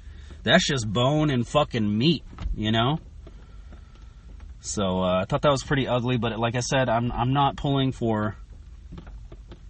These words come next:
or I'm not saying either team is the good guy, bad guy, whatever, 'cause they, I think they've both done their share of, like, "What the fuck was that?" You know? Um, maybe not that drastic or that bad, slashing somebody in the fucking forearm with a stick. That's brutal, man.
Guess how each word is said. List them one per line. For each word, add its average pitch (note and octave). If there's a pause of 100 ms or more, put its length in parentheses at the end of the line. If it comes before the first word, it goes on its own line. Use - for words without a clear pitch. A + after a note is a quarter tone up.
(180)
or B2
I'm C3
not C3+
saying C#3
either B2
team B2
is G#2
the G#2
good G2
guy, G2
bad F#2+
guy, F#2
whatever, G2
'cause A2+
they, B2+
I C3+
think D3+
they've A#2+
both G#2+
done G2+
their F#2+
share F#2+
of, F#2
like, F#2+
"What F#3
the C#3+
fuck E3+
was E3
that?" F3 (1900)
You F2+
know? F2 (240)
Um, F2
maybe A3
not F#3
that C3
drastic A#2
or A2
that G#2
bad, G2+
slashing A2
somebody G#2+
in F#2+
the F2+
fucking G2
forearm G2+
with D#2+
a D2+
stick. -
That's G#2
brutal, F2+
man. C2+